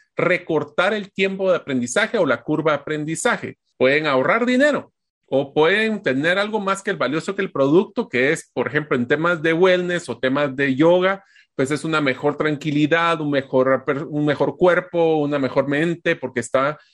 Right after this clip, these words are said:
teniendo menos estrés. O sea, ¿cuál es esa transformación? Y aquí los invito, siguiendo el modelo de Storybrand,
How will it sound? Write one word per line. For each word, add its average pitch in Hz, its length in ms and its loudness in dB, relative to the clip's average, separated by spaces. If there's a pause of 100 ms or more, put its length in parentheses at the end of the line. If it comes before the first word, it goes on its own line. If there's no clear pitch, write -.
(140)
teniendo 143 640 2
menos 147 340 0
estrés. 185 520 -2 (360)
O 143 80 -6
sea, 123 220 -4
¿cuál 214 260 2
es 277 140 -2
esa 254 180 0
transformación? 170 800 0
Y 135 40 4
aquí 135 140 -2
los 247 220 2
invito, 208 340 -4
siguiendo 165 400 2
el 175 100 4
modelo 147 400 2
de 120 160 -2
Storybrand, 202 640 0